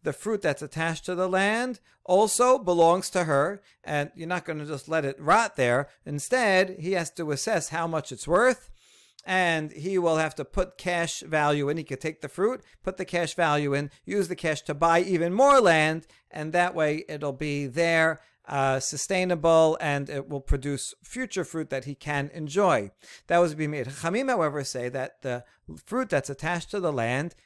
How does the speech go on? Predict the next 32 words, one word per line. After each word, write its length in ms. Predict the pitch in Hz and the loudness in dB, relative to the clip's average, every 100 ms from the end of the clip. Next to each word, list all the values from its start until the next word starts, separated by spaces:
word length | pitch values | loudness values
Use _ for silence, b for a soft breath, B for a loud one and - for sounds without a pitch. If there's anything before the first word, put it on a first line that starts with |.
| _ _ | _ _
he 360 | 269 269 220 | -4 -2 -4
gets 280 | 185 214 - | -2 -4 -4
to 80 | 240 | -10
ke-, 440 | - 262 262 - | 0 2 0 -4
keep 260 | - 269 247 - | -10 -8 -8 -6
on 220 | 202 202 | -4 -2
his 160 | 202 | 0
own. 400 | 160 147 127 120 - B B B | 2 2 0 -6 -16 B B B
We 160 | 156 170 | -4 -2
ask, 360 | 147 113 - | -4 -6 -12
"Amai, 600 | - 143 165 247 226 131 b b | -8 -2 0 0 -4 -8 b b
v'akol 460 | 131 143 - 170 233 | -2 -2 2 4 4
nechasav 580 | 202 180 180 151 147 147 | 2 -2 -4 -2 -2 0
rachin 340 | 151 - 175 | -2 -4 -4
v'arabin 560 | 170 160 180 160 147 147 | -2 0 0 0 -4 -6
leketubah." 720 | - 165 185 185 262 180 113 b b _ | -6 -2 0 4 4 2 -4 b b _
Why? 720 | 185 185 202 262 240 120 104 _ _ | -12 -4 0 2 2 0 -4 _ _
All 460 | 220 262 294 254 - | 6 8 10 8 6
of 300 | 170 170 156 | 6 6 4
the 220 | 170 175 | 0 0
estate, 500 | 170 - - 143 170 | -2 -4 0 0 2
all 280 | 208 254 277 | 4 6 6
of 80 | 180 | 4
the 100 | 175 | 4
property 720 | 165 139 - 135 147 196 214 b - | 4 2 0 0 2 0 -4 b 2
is 640 | 165 160 165 208 220 - - | 4 6 6 4 0 -6 -6
a 180 | 156 147 | -4 -4
gu-, 180 | 135 175 | -4 -4
a 80 | 156 | -2
guarantee, 720 | 143 170 180 214 196 139 147 | 0 2 2 0 -6 -6 -4
a 140 | 170 | -4
security 800 | - 214 - 180 131 127 135 175 | -6 -8 -4 -2 0 0 0 -4